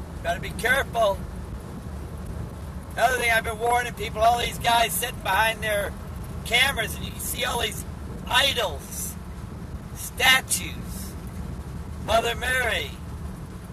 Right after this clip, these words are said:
a lot of statues and idols and things, you know, books, uh, their awards, things that are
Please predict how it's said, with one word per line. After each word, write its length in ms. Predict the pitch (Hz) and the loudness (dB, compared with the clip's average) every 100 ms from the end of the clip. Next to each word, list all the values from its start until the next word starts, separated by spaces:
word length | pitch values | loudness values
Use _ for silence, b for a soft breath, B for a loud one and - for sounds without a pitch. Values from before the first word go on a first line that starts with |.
| - - - - - - | -10 -10 -8 -8 -8 -6
a 80 | - | 0
lot 240 | 226 254 | 4 4
of 80 | 208 | 2
statues 840 | - - 247 254 - - - - | -2 4 6 6 2 -4 -6 -6
and 140 | 175 - - | -6 -6 -4
idols 580 | 196 240 240 208 175 - | 4 6 6 2 -2 -6
and 120 | - - - - - - - - - - - - - | -8 -8 -8 -8 -8 -8 -8 -8 -10 -10 -10 -10 -4
things, 600 | 226 240 208 - - - - - - - - - - | -2 -2 -2 -8 -6 -6 -8 -8 -8 -8 -8 -8 -6
you 120 | 180 | -2
know, 360 | 175 170 175 170 - - - - | 2 4 4 2 -6 -8 -8 2
books, 720 | 277 240 - - - - - - - - - - - - - - - - - | 6 6 4 -4 -6 -6 -6 -8 -8 -10 -10 -12 -10 -12 -10 -10 -10 -10 -4
uh, 380 | 143 135 127 120 - - - - - - - - - - - - - | 0 2 0 -4 -10 -12 -12 -12 -12 -10 -10 -10 -10 -12 -12 -12 -4
their 360 | 180 180 175 170 | -2 0 0 -2
awards, 1000 | - 185 254 285 247 180 131 - - - - - - - - | -4 0 6 8 8 6 2 -6 -8 -10 -10 -12 -12 -10 -2
things 340 | 254 277 180 | -2 -2 -2
that 120 | 233 | -2
are 100 | 214 | -2